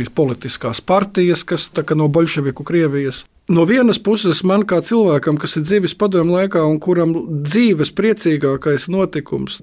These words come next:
politikā ir bijis P S R S sabrukums, man gribētos teikt, ka es gribētu redzēt šo Krievijas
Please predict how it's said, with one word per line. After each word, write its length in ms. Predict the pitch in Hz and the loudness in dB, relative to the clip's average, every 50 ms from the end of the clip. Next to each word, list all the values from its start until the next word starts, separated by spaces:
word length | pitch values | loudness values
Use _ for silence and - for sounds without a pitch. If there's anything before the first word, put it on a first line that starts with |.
| - | -2
politikā 540 | - 175 175 160 135 - - - - - 139 135 135 | 0 2 2 2 0 -2 -8 -8 -6 -4 -4 -4 -4
ir 40 | 143 147 | -4 -2
bijis 240 | 165 160 151 139 - | -2 -2 -2 -4 -4
P 220 | - 151 147 143 | -2 0 0 0
S 80 | 139 - | 0 0
R 140 | 156 156 160 | 0 0 0
S 100 | 151 - - - - | -2 -4 -6 -4 -2
sabrukums, 720 | 156 151 135 139 123 117 - - 131 123 - 135 - - - _ _ _ - - _ _ - - - - - - - | -2 -2 -2 -4 -6 -8 -8 -10 -10 -10 -10 -12 -16 -18 -20 _ _ _ -20 -20 _ _ -20 -20 -20 -20 -20 -10 -6
man 160 | 170 151 147 | -4 -4 -2
gribētos 720 | 160 175 175 160 151 147 151 165 151 143 139 - - - _ _ | -2 0 0 0 0 0 0 -2 -2 -2 -4 -6 -10 -12 _ _
teikt, 300 | - 175 170 156 151 - | -2 0 0 0 -2 -4
ka 140 | - 156 143 143 | -2 0 0 0
es 80 | 143 | -2
gribētu 560 | 143 147 175 180 170 156 156 147 143 147 147 | -2 -2 -2 0 2 2 0 0 0 0 -2
redzēt 540 | 156 165 151 147 143 135 127 123 - - - - - | 0 0 0 0 -2 -2 -2 -4 -8 -14 -18 -14 -12
šo 220 | - - - 151 143 | -6 -2 0 0 0
Krievijas 920 | 147 - 170 180 175 165 151 147 143 139 135 135 - - - - - - | 0 0 0 2 2 2 2 0 -2 -2 -2 -2 -4 -6 -8 -8 -10 -12